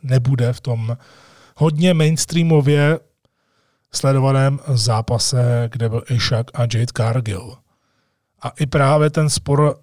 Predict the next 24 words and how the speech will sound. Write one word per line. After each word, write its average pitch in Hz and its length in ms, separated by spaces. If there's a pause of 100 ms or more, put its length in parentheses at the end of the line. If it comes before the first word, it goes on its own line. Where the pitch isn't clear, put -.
s 127 220
Jade 143 200
Cargill, 131 600
který 127 380
je, 123 260
měla 113 400
Red 135 180
Velvet, 131 300
tak - 160
nejenom, 120 240
že 123 100
posunul 131 520
Jade 135 240
Cargill, 127 480
která 110 300
je 107 60
samozřejmě 117 340
budoucností 117 580
této 127 280
divize 120 440
a 120 300
bude 117 220
šplhat 127 340
nahoru, 117 380